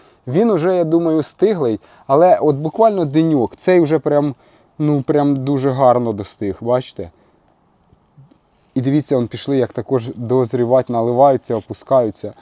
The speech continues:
Все чудово, все чудово йде. От, е, звичайно, я повторю, в цьому році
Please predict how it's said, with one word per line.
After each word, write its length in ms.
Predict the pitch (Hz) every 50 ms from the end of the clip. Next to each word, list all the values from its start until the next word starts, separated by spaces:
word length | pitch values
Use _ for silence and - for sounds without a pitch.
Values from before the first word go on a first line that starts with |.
| _ _ _ _ -
Все 220 | - - 135 127
чудово, 460 | - - 135 127 123 127 120 110 104
все 260 | 95 - - - 123
чудово 540 | 117 - - 127 123 131 147 156 143 127 113
йде. 320 | 117 113 117 123 135 151 - _ - - - - - - _ -
От, 400 | 135 127 127 131 123 _ - -
е, 380 | 127 123 123 117 113 113 110 - _
звичайно, 600 | - 120 113 123 151 147 - - 143 127 123 120 117
я 180 | 107 131 127
повторю, 400 | - - 135 117 - 143 135 123
в 40 | 113
цьому 420 | - - - 160 151 156 151 143 135
році 640 | 131 127 123 117 - - - - 123 113 107 104